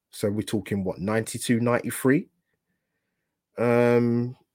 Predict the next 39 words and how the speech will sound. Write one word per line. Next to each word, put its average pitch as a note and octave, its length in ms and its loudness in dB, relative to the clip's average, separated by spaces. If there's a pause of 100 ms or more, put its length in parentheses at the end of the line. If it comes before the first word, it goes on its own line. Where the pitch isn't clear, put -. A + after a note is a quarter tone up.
(220)
<sighs> - 540 -12
the A2+ 60 -2
amount C3+ 280 2
of G2+ 60 -12
games A#2 240 4
we G2+ 80 -2
lost A2+ 240 0
this G#2 120 -10
season, F#2 440 -4
I G#2+ 80 -12
mean, A2 240 0
I've A#2 180 0
never A2+ 200 0
seen D#3 280 2
it - 140 -4
before G2+ 300 -2
like E2+ 160 -2
that F2+ 160 -2
in, G#2 240 -2
in G2+ 80 -4
my G#2 220 0
life G2 280 -2
of G2 140 -8
Arsenal. G2 460 -6 (800)
Um, A2 360 2
I G#2 40 -4
think A2 200 0
the A#2+ 100 4
only D3 200 8
teams C3+ 340 2
we B2 80 4
done A#2 180 4
a A2+ 40 2
double G#2+ 360 4
over G2+ 200 0
in G2 60 0
the G2 60 -2
Premier G#2+ 300 0
League F#2+ 320 -4